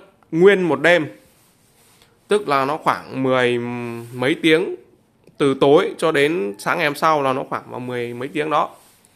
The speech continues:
là nó bắt đầu mới rơi đá mẻ đầu tiên. Và sau khi nó đã có đá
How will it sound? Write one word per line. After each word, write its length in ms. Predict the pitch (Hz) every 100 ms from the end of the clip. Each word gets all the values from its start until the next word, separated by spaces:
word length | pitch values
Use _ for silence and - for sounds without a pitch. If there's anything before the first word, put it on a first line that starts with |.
| _ _ _ -
là 160 | 135
nó 200 | 147 151
bắt 140 | 185 190
đầu 140 | 147
mới 260 | 147 147 202
rơi 240 | 185 190
đá 180 | 147 156
mẻ 240 | 180 -
đầu 140 | 123 127
tiên. 260 | 165 143 135 _ _ _ _ _ _ _ _
Và 120 | 139
sau 320 | 143 208 202 196
khi 360 | 214 208 196
nó 140 | 175 165
đã 160 | 127
có 220 | - 147
đá 480 | 160 151 147 170 214